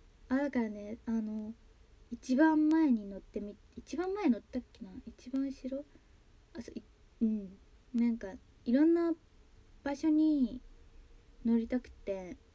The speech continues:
なんか乗る位置でさ、怖さが、怖さ？速度？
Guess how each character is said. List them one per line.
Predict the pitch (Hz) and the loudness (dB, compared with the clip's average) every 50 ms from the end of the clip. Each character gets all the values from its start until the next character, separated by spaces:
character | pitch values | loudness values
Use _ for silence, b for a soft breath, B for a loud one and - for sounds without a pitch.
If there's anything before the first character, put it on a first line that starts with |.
| - - - - - | -20 -20 -16 -2 2
な | 247 247 | 4 4
ん | 247 | 4
か | - 226 202 | 2 0 0
乗 | 214 226 240 | 4 6 6
る | 247 302 359 | 6 6 4
位 | 415 453 | 0 0
置 | - - 269 | -2 -2 -2
で | 233 226 | 0 0
さ、 | 226 - 214 208 - | -2 -4 -8 -14 -6
怖 | - - 311 311 330 | 0 2 2 2 2
さ | 330 - 254 | 2 -2 -6
が、 | - 196 202 - - _ _ - | -8 -8 -14 -14 -18 _ _ -6
怖 | - 240 254 269 | -4 -4 -4 -4
さ？ | 262 - - 175 180 202 240 262 - b b b b b b b b b b - - - - - _ _ _ - - - _ _ | -6 -8 -14 -12 -8 -8 -8 -8 -8 b b b b b b b b b b -20 -20 -20 -20 -20 _ _ _ -20 -20 -20 _ _
速 | - - 269 - - 240 | -10 -8 -6 -4 -2 -2
度？ | - - - - | -2 -4 -6 -10